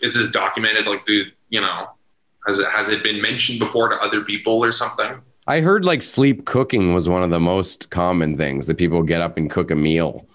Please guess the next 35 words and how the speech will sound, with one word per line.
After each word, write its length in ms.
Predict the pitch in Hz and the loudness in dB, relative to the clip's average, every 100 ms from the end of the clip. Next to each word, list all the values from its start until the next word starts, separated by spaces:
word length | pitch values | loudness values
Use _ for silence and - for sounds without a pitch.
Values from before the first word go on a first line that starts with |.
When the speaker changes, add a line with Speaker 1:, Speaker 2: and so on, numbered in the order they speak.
| _ _ - | _ _ -4
Speaker 1:
Yeah, 220 | 123 120 | 0 2
I've 140 | 156 | 2
also 180 | 202 208 | 2 2
heard 160 | 190 170 | 2 2
of, 60 | 156 | 2
like, 200 | 143 - | 0 0
people 340 | 147 143 135 | 0 0 0
peeing 460 | - 139 127 123 117 | 0 0 0 0 -4
in 120 | 110 | -2
weird 240 | 110 107 | 0 0
spots 420 | - 110 101 101 - | 0 -2 -2 -2 0
too. 340 | 101 101 95 _ _ - | 0 0 -2 _ _ -8
Speaker 2:
You, 160 | 85 - | -8 -4
Speaker 1:
Of, 120 | - 107 | -4 -2
like 120 | 156 | 0
Speaker 2:
actually, 280 | 104 147 139 | 0 0 2
wow. 460 | 156 202 90 82 - - | 2 2 0 -4 -4 -2
I 120 | 120 | 0
don't 120 | 156 | 2
know. 120 | 156 | 2
I, 220 | 120 110 107 | 2 0 -2
I 80 | - | 0
may 240 | 101 113 | 2 4
have 160 | 156 98 | 2 0
told 240 | - 104 | 0 0
this 160 | 95 92 | 0 0
on 140 | 101 | 2
this 120 | 98 95 | 2 0
show, 240 | - 101 | 0 2
but 120 | 101 | 2
if 120 | 104 | 2
not, 220 | 104 104 110 | 0 -2 -2
it's 140 | 85 | -2
about 300 | 87 120 104 | 2 2 0
time. 300 | 107 98 92 | -2 -2 -2